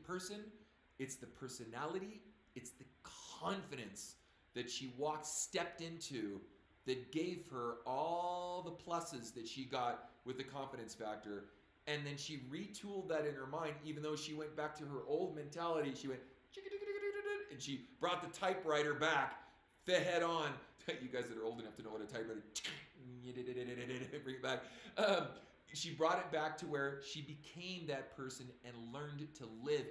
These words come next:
in that confidence, okay? Very, very important. A law of attraction. Now, I should have made this its own, uh, tip also, but I wanna bring this up as well in this context.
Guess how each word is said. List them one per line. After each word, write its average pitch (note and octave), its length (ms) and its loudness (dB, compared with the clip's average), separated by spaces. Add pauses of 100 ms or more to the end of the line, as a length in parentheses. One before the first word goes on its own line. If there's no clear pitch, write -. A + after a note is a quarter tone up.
(100)
in C3 180 -6 (240)
that B2+ 380 -2
confidence, G#2 640 -8
okay? C3 280 -2 (560)
Very, D#3 420 10
very A#2 300 4
important. G2+ 500 0 (720)
A B2 60 0
law E3 300 10
of C#3+ 80 6
attraction. B2 540 2 (760)
Now, F#3 300 4
I E3+ 80 4
should A3+ 240 2
have G3+ 80 -2
made E3 240 -4
this F#3+ 220 2
its - 260 -4
own, D#3+ 400 -2 (460)
uh, C3+ 240 2
tip - 320 -2
also, D3+ 480 2
but C3+ 100 0
I C3+ 140 2
wanna C#3+ 140 -4
bring C3 220 -2
this B2+ 220 -2
up B2 180 -2
as A2+ 140 -6
well A2+ 440 -2 (680)
in D3+ 180 0
this D3 140 -2
context. B2+ 760 -6